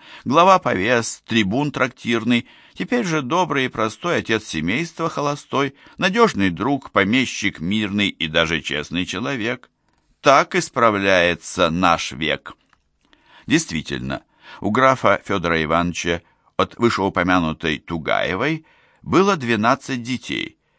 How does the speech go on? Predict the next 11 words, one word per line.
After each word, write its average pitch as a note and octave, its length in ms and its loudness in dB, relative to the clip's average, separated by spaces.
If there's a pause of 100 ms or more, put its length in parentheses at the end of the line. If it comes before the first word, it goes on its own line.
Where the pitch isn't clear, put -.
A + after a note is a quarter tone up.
(200)
которые, F#3 580 2
увы, B2 340 0
ушли A#2 400 0
из G2 100 0
жизни F#2+ 460 -2
в - 60 -12
свои E2 300 -2
детские F#2 640 -2
и - 180 -4
отроческие D2 840 -2
годы. A1 360 -12